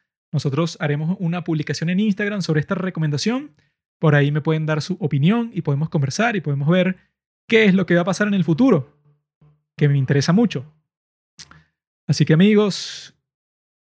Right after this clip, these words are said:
me despido de ustedes esta hermosa noche de domingo que estoy grabando y espero que sean muy felices en sus respectivas vidas.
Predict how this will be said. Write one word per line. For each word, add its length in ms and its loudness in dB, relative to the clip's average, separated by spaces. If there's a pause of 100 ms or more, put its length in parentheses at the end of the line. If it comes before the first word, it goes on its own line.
me 220 0
despido 500 2
de 80 2
ustedes 760 -2
esta 260 -4
hermosa 340 -2
noche 480 -2 (140)
de 120 2
domingo 460 0
que 80 -12
estoy 160 -8
grabando 400 -2 (1200)
y 80 4
espero 400 0
que 80 -2
sean 200 0
muy 120 0
felices 840 -2
en 120 2
sus 160 -4
respectivas 600 0
vidas. 520 0